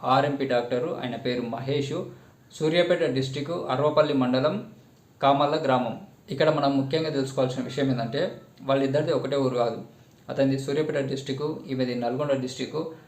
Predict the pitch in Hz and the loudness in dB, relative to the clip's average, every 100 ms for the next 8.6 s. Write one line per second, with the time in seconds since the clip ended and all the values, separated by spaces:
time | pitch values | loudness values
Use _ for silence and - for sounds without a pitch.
0 | - 131 135 135 170 185 190 143 127 131 | -10 -2 0 0 0 0 0 -2 -2 0
1 | 147 156 143 135 135 120 135 135 139 135 | -2 -2 0 -2 0 0 0 2 2 2
2 | 127 131 139 - - 135 131 123 131 160 | 2 2 0 -6 -10 -4 0 2 2 2
3 | 160 143 139 135 135 135 180 - - - | 2 4 4 4 2 2 2 -2 -10 -20
4 | - - - 147 160 151 135 147 170 170 | -20 -20 -6 0 0 0 -2 -2 2 2
5 | 160 165 185 143 143 147 151 170 156 151 | 4 4 4 6 4 2 -4 -4 -4 -2
6 | 147 127 135 - 165 147 135 139 165 147 | 0 2 0 0 -2 -2 -2 -2 -2 0
7 | 139 139 147 135 131 135 - 127 120 143 | 0 0 0 0 0 -4 -2 -2 0 0
8 | 135 127 127 123 175 | -2 0 -2 -2 -4